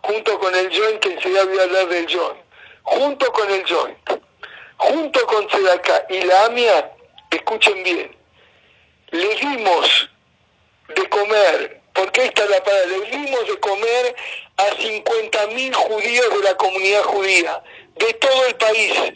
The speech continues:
Y teníamos los nombres y apellidos de cada uno y los números de documento de cada uno que iba a recibir.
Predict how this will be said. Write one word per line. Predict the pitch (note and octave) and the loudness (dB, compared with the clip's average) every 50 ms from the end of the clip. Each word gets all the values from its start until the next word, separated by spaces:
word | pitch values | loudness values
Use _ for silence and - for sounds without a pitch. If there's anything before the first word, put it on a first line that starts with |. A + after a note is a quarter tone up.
| - _ _ - - - - - - _ _ _ _ _ _ _ _ - | -14 _ _ -20 -20 -20 -20 -20 -20 _ _ _ _ _ _ _ _ -4
Y | - G3 G3 | -4 -2 -2
teníamos | - A3+ A3+ A#3 C4 B3+ A#3+ A3+ G#3+ G3+ F#3 | 0 -2 -2 0 0 0 0 2 0 0 0
los | G3 G3+ F#3+ G#3 | 0 0 -2 -2
nombres | A3+ C4 C#4 C#4 C#4 C4+ C4 - - A3+ | 0 0 0 0 0 0 0 0 2 2
y | A3 | 0
apellidos | G#3 G3+ G3+ G3+ F#3 - - A#3+ B3 A#3 G#3 G3+ | 0 0 -2 -2 0 0 2 2 2 2 0 0
de | F#3 | -2
cada | - - A3 A3 G#3 G3+ F#3+ | 0 0 0 2 2 0 0
uno | F#3+ G#3+ A#3 A#3 A3+ A#3 A3+ A3 G#3+ - - - - - - - | 0 0 -2 -2 -2 -2 -2 -2 -4 -8 -16 -20 -20 -20 -14 -6
y | - G#3 G#3 | -4 -2 0
los | G#3 A3 G#3+ G#3 G#3+ | 0 0 -2 -2 -4
números | C4 C#4+ C#4+ C#4+ C4 B3 A3+ | -4 -4 -2 -2 -2 -2 -2
de | G3+ G#3 G#3 | -2 -2 -2
documento | G#3 G3 G#3 A3 A3 G#3 A#3 A#3+ B3 B3 A#3+ A3+ G#3 | -2 -4 -2 -4 -2 -2 -2 -2 -2 -2 -2 -2 -2
de | F#3+ F3+ F3 | -2 -2 -2
cada | - G#3+ G#3 G3+ G3+ G#3 A3+ A#3+ | 0 0 0 0 0 0 0 -2
uno | A#3+ A#3 A#3 A#3 A3 A3 - - - - _ - | -2 -2 -2 -2 -4 -4 -8 -20 -20 -14 _ -4
que | - A3 A#3+ | -2 -2 0
iba | C4 C4 C4 C4+ | -2 -2 0 0
a | C4 G#3+ G#3 G3+ | 2 2 2 2
recibir. | G#3 G#3 G#3+ - - - G#3+ G#3+ A3+ A#3+ A3+ G#3+ F#3 D#3 D3 - | 0 0 0 0 0 0 0 0 -2 0 0 0 -2 -4 -8 -12